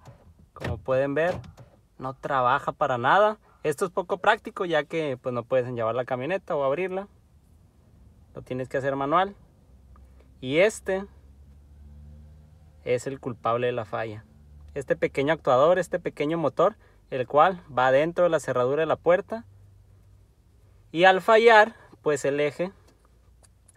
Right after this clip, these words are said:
pierde fuerza y no puede hacer actuar, pues, el sistema de engranajes que enclava o libera la puerta para ser abierta. Lo malo de esto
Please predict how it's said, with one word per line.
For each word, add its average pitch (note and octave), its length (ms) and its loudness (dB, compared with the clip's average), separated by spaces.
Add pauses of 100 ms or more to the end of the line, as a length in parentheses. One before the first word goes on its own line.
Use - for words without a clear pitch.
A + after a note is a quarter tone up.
pierde B2+ 380 -2
fuerza F3+ 560 4
y D3 100 -4
no C3 200 0
puede D3 420 2
hacer C3+ 280 2
actuar, D3 480 2 (520)
pues, C3+ 140 -2
el C#3 100 -2
sistema C3 420 -2
de D3 60 0
engranajes C#3 680 0
que C#3 240 -8
enclava C#3 580 0 (640)
o C#3 120 0
libera C3 320 -2
la B2+ 120 -2
puerta C#3 320 -2
para A2+ 260 -6
ser G#2 180 -12
abierta. A#2+ 400 -6 (1120)
Lo D#3+ 100 0
malo G#3+ 240 8
de A3 180 6
esto A#3 360 -2